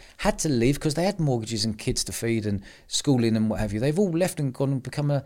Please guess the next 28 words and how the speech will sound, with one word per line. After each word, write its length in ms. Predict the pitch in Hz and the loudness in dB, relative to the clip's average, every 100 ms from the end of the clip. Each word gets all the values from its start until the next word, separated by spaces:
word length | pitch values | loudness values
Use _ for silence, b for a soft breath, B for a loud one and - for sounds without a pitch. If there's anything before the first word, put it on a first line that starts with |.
| b b b | b b b
an 80 | 147 | -2
estate 260 | - 185 - | 2 2 4
agent 320 | 143 123 117 | 0 0 -2
or 160 | 110 | -2
worked, 380 | 113 147 151 - - - 85 | -2 -2 -2 -4 -10 -10 -4
working 320 | 131 147 143 | 0 0 0
in 60 | 135 | 0
a 40 | |
bank, 320 | 170 165 143 | -2 -2 -2
or 40 | 110 | -2
they're 100 | 120 | 0
working 380 | 151 143 147 | 0 0 0
in 180 | 139 135 B B B B _ - | 0 -2 B B B B _ -18
full-time 340 | - 151 156 151 | -8 -2 0 0
at 80 | |
Tesco's 360 | - 180 - 139 | 2 2 4 4
or 60 | 123 | 6
whatever 340 | 160 185 165 | 8 8 6
it 100 | 156 | 4
was. 160 | 170 160 | 4 2
They 80 | 120 | 2
had 160 | 151 | -2
to 80 | 147 | 0
make 160 | 143 127 | -2 0
ends 220 | 156 139 | 0 0
meet. 360 | 160 147 - - _ _ _ _ | -2 -4 -6 -14 _ _ _ _
That's 160 | 139 147 | -4 -4
created 560 | - 151 117 120 120 | 0 0 2 2 0